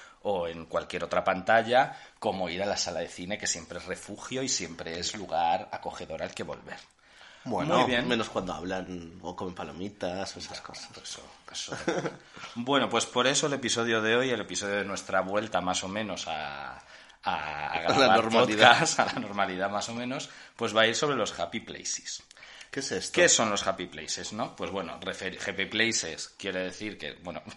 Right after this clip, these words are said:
Speaker 1: <laughs> el lugar feliz, y referido al cine o a las series son esas películas o esas series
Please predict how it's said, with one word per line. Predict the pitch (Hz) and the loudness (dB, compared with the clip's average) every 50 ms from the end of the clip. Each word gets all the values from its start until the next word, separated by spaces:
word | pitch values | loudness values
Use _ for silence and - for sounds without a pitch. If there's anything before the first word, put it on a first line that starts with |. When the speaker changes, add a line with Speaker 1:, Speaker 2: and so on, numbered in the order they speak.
| - - | -16 -16
Speaker 1:
<laughs> | - - - - - | -14 -14 -12 -6 -4
el | 90 90 78 80 | -4 -4 -4 -6
lugar | 85 80 80 85 87 - | -8 -6 -6 -6 -6 -4
feliz, | - 113 104 110 117 120 131 - - - _ | -6 -6 -4 -4 -4 -4 -6 -8 -12 -10 _
y | - 151 | -2 2
referido | 139 139 139 - 131 117 123 123 117 | 2 4 2 2 2 2 4 6 6
al | 110 101 | 4 4
cine | - - 131 135 131 110 | 2 -2 -4 -2 0 0
o | 90 80 | 2 2
a | 82 | 2
las | 87 85 - - | 2 2 2 2
series | - 123 131 131 135 135 127 - | 0 0 0 2 0 0 0 0
son | - 117 110 98 87 - - - - - - _ - | 0 0 -2 -2 -4 -8 -14 -20 -20 -20 -20 _ -4
esas | 92 - 85 85 - | -2 0 0 0 -2
películas | - - 92 104 120 135 139 139 - 127 127 123 127 135 131 - - - | -2 -2 0 2 2 2 2 0 0 4 6 8 8 8 6 2 -2 -6
o | - - 95 | -6 -4 -4
esas | - - 98 - | -2 0 0 0
series | - - 131 139 139 135 131 135 147 151 - - - | 0 0 0 0 0 0 0 0 0 0 -2 -6 -8